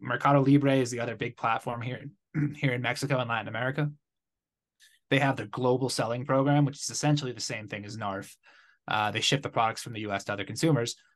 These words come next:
but again, the consumer experience is terrible. So, like, when you're expanding to Latin America,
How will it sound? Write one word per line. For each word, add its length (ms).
but 80
again, 180
the 60
consumer 340
experience 480
is 80
terrible. 380
So, 180
like, 280
when 200
you're 160
expanding 560
to 80
Latin 300
America, 600